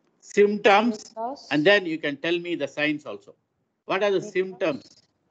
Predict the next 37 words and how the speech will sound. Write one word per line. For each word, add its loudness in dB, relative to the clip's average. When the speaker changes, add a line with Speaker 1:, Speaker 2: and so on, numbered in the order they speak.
Speaker 1:
Number 4
one, 0
there -2
is -8
a -8
diffuse -6
enlargement -4
of -12
the -14
thyroid, -6
number -10
one. -8
Apart 2
from -2
that, 0
the -8
patient 0
is -4
having -4
toxicity -6
also. -10
So 0
what 4
toxicity? -8
What -6
are -4
the -4
characteristic -4
feature -6
of -4
this, -4
I -8
mean, 0
the, -2
uh, -10
hyperthyroidism -2
or -2